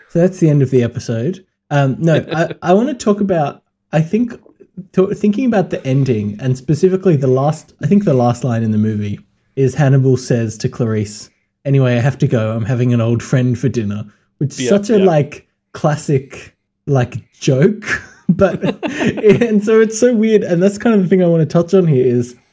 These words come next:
Speaker 1: how this movie rides the line between things like his name being Hannibal the Cannibal,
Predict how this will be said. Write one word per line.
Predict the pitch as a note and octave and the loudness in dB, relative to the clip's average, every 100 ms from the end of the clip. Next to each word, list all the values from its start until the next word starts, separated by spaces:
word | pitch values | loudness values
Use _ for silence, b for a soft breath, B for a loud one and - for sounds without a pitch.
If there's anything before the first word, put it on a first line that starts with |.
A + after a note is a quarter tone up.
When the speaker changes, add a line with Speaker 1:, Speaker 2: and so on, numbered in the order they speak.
| _ - | _ -2
Speaker 1:
how | E3 | 0
this | A#3 A3+ | 0 2
movie | F#3 F#3 F#3 | 4 6 4
rides | C#3 C3 C#3+ C#3 - | 4 2 2 0 2
the | |
line | C3 B2+ C3 C3 | 2 4 2 2
between | A#3+ - B2 B2 | -2 0 0 0
things | C3+ C#3+ C3+ | 2 2 2
like | C#3+ A#2+ A#2 | 2 2 0
his | - B2+ | -2 0
name | C#3 C#3 D3 | 2 4 4
being | C#3 C3+ B2+ | 4 2 0
Hannibal | - C3 C#3 C3 C3 | 0 2 2 2 2
the | C3 | 0
Cannibal, | - C3+ C3 B2+ A#2+ G#2+ A#2+ | 0 0 2 0 -2 -4 -8